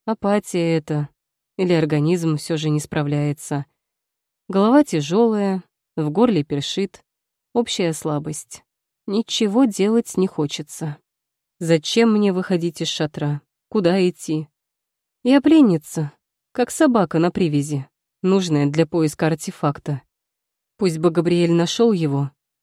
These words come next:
и уничтожил весь этот мир с рабством, таким ужасным отношением. Понимаю, что это просто злость. В нашем мире тоже полно плохих людей, делающих мерзкие делишки.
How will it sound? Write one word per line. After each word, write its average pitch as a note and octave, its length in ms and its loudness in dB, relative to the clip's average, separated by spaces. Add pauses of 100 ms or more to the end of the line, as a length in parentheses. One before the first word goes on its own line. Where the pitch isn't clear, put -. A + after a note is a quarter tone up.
и F3+ 80 4
уничтожил A3+ 800 4
весь F#3 280 0
этот E3+ 280 -2
мир G3+ 260 4
с - 140 -8
рабством, D#3+ 680 0 (340)
таким A#3 360 4
ужасным F3+ 500 2
отношением. D3+ 920 0 (960)
Понимаю, C4 540 6
что A#3 160 0
это B3 160 2
просто A#3+ 380 0
злость. G3+ 720 -4 (420)
В F3+ 100 -2
нашем F3+ 360 2
мире F3 280 2
тоже G#3 300 -2
полно A#3 340 4
плохих G3+ 380 -2
людей, F3 400 2
делающих D#3 640 -2
мерзкие E3 500 0
делишки. D#3 720 -2